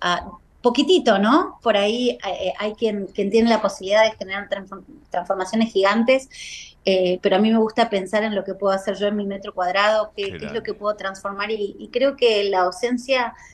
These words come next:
Speaker 1: me regaló esa conexión con mi propósito, ese poder hacer desde el ser, ese
Speaker 2: Ujú.
Speaker 1: poder generar cambio desde siendo parte del cambio. Eh,
Speaker 2: Claro.
Speaker 1: creo que eso es la, la, la, la gran maravilla de la educación.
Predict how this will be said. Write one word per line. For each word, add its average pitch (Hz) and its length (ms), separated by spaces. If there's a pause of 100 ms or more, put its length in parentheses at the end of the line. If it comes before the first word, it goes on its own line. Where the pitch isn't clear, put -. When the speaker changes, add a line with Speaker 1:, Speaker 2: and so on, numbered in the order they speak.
(220)
Speaker 1:
me 196 100
regaló 202 280
esa 240 220
conexión 214 480
con 226 160
mi 202 100
propósito, 196 600
ese 196 260
poder 208 520 (480)
hacer 226 500
desde 190 320
el 185 120
ser, 185 360
ese 185 280
Speaker 2:
Ujú. - 80
Speaker 1:
poder 196 500 (540)
generar 214 420
cambio 247 360
desde 190 340
siendo 220 480
parte 180 320
del 170 160
cambio. 170 580
Eh, 170 160
Speaker 2:
Claro. 196 120
Speaker 1:
creo 214 160
que 220 80
eso 226 140
es 220 100
la, 175 260
la, 175 300
la, 170 400 (420)
la 190 100
gran 208 200
maravilla 208 460
de 202 60
la 190 60
educación. 180 640